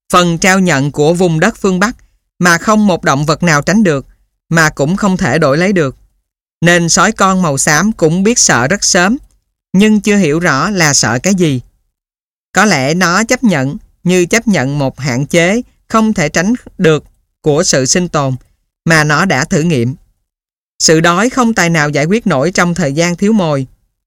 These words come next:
Các vách đứng trong hang ổ đập vào mõm nó. Các đòn bị mẹ trừng phạt. Hết thảy những cái đó đã dạy nó là không phải lúc nào cũng được tự do tùy thích, muốn làm gì thì làm.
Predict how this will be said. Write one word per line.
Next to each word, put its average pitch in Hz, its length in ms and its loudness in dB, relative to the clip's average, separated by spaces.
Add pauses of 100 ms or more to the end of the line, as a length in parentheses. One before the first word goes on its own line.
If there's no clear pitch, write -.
(760)
Các 220 200 0
vách 226 180 -4
đứng 208 280 0
trong 208 280 0
hang 202 200 0
ổ 135 340 -2 (360)
đập 160 180 0
vào 160 200 0
mõm 139 300 -2
nó. 185 280 -2 (680)
Các 233 200 0
đòn 156 280 2
bị 147 160 0
mẹ 131 220 0
trừng 151 240 0
phạt. 131 280 -4 (640)
Hết 233 160 -2
thảy 170 260 -2
những 156 240 -4
cái 190 160 -2
đó 185 280 -2 (300)
đã 165 140 2
dạy 160 260 0
nó 165 300 0
là 175 240 -4
không 208 300 -4
phải 151 160 -4
lúc 220 180 -4
nào 151 220 -2
cũng 165 180 -4
được 175 220 0
tự 131 120 -2
do 175 300 0
tùy 151 220 0
thích, 226 200 -4 (380)
muốn 170 180 4
làm 170 240 0
gì 135 180 0
thì 131 180 -4
làm. 123 240 -2